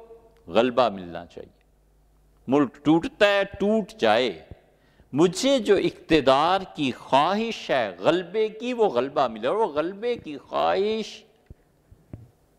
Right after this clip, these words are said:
آدمی کو تعمیر سے محروم کر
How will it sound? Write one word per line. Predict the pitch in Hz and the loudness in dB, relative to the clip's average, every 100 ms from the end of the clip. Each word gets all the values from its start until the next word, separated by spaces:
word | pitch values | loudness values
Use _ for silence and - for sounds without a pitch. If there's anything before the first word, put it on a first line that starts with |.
| - _ - | -20 _ 0
آدمی | 120 120 127 139 175 151 | 2 2 -4 -6 -6 -8
کو | - 127 143 165 185 190 - - _ _ - _ _ - | -2 0 2 2 2 0 -6 -20 _ _ -20 _ _ 0
تعمیر | 131 127 135 175 220 | 2 2 -2 -2 -2
سے | - - 131 | -4 -2 0
محروم | 101 104 101 92 | 0 -4 -8 -12
کر | 85 | -12